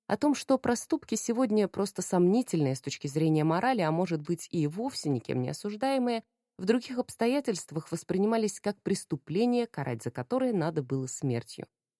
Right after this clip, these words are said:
Но, кроме того, стоит отметить ещё два важных момента. Нарушение правил сексуальной жизни зачастую считалось экономическим преступлением, покушением на права мужа, хозяина,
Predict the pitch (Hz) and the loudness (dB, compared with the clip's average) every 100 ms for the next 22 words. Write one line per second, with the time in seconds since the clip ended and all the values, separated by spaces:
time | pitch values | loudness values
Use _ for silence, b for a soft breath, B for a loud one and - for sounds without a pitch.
0 | _ _ - 165 156 - 208 214 156 196 | _ _ 4 6 6 4 2 2 2 0
1 | 262 - 170 160 156 208 214 165 165 170 | -2 0 -2 0 0 -2 -2 -6 -4 -4
2 | - 262 196 147 131 135 135 151 185 214 | -2 -2 0 -2 0 -2 -2 -4 -2 0
3 | 175 120 - - _ _ _ _ 147 143 | 0 -2 -6 -16 _ _ _ _ 0 0
4 | 147 - 285 285 277 240 233 226 190 - | 0 0 0 0 0 0 0 -2 -6 -2
5 | 190 185 175 147 131 123 185 196 123 - | -2 0 0 0 -2 -2 -4 -4 -8 -12
6 | 127 - 123 - 139 170 202 208 240 277 | -8 -4 -4 -4 -4 0 0 -2 -4 0
7 | 269 277 240 - 135 - 139 170 - 208 | 2 2 0 -2 -8 -6 -4 -6 -6 -6
8 | 165 131 117 127 117 _ _ - 175 151 | -2 0 0 0 -4 _ _ -6 -4 -4
9 | - 233 247 170 131 131 139 151 151 208 | -2 0 2 4 2 2 0 0 2 2
10 | 220 - 151 175 214 151 127 - - 135 | 0 -2 0 2 2 0 -4 -6 -6 -4
11 | 131 202 156 120 | -2 0 0 -2